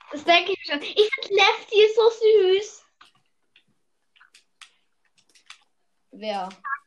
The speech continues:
Speaker 1: Lefty.
Speaker 2: Wer, hä, wen meinst du? Ich hab dich nicht gehört.
Speaker 1: Nein. Was?
Speaker 2: Wen, wen hast du gesagt?
Speaker 1: Lefty, dieser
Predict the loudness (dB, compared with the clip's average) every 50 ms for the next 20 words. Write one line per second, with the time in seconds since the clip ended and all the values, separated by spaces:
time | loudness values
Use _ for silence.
0 | _ -20 -20 -20 _ _ _ -16 -14 -14 -14 -14 -18 _ _ _ _ _ _ _
1 | _ _ _ _ _ _ _ _ _ _ _ _ _ _ _ _ _ _ _ _
2 | -20 -20 -20 -20 _ _ _ -18 -12 -10 -10 -8 -8 -8 -8 -8 -8 -10 -12 -12
3 | -16 -20 -20 -20 -20 -20 _ _ _ _ -12 -12 -10 -10 -8 -8 -10 -10 -8 -2
4 | -2 0 0 0 -4 _ _ _ -20 -20 -20 -20 _ _ _ _ _ _ _ _
5 | _ -20 _ _ _ _ _ 0 0 0 0 -2 -10 _ _ _ _ _ _ _
6 | _ _ _ _ _ -6 -4 -4 -4 -4 -6 -8 -8 -8 -6 -6 -6 -8 -10 -12
7 | -12 -14 -12 -8 -6 -6 -6 -8 -10 _ -20 _ _ _ _ _ _ _ _ -4
8 | -4 -4 -4 -6 -8 -4 -2 0 0 -2 -2 -2 -4 -2 0 0 0 0